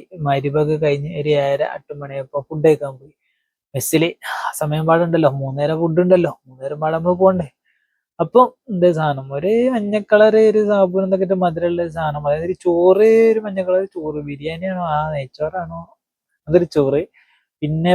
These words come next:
പച്ചക്കറി ആയിട്ടുള്ള നല്ല പച്ചക്കറി ആയിട്ടുള്ള കറി, പിന്നെ ഇതുണ്ട് പരിപ്പും കറി ഉണ്ട്. ഞാൻ പരിപ്പ് കറി വാങ്ങിയിട്ടില്ല. കോഴിയുണ്ട്,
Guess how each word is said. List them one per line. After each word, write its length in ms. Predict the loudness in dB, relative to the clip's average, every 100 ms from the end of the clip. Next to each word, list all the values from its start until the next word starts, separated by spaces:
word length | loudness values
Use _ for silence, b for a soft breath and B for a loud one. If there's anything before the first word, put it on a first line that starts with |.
| 4
പച്ചക്കറി 480 | 2 -2 0 2 0 -6 -10 -4
ആയിട്ടുള്ള 340 | -4 -2 0 0
നല്ല 160 | 0 -2
പച്ചക്കറി 360 | -2 -4 -4 0
ആയിട്ടുള്ള 280 | 0 0 0 2
കറി, 180 | 2 0 -6 _
പിന്നെ 340 | -6 -2 -2 -2 -2 -2 -2 -4
ഇതുണ്ട് 340 | -4 -2 0 0 0 0
പരിപ്പും 580 | 0 -2 _ _ 0 4
കറി 160 | 4 4
ഉണ്ട്. 120 | 0 -4
ഞാൻ 100 | -4 -4
പരിപ്പ് 200 | -6 -6 -4
കറി 140 | -2 -4
വാങ്ങിയിട്ടില്ല. 460 | -6 -10 -10 -8 -10 b b b b _ 2
കോഴിയുണ്ട്, 440 | 4 4 0 -2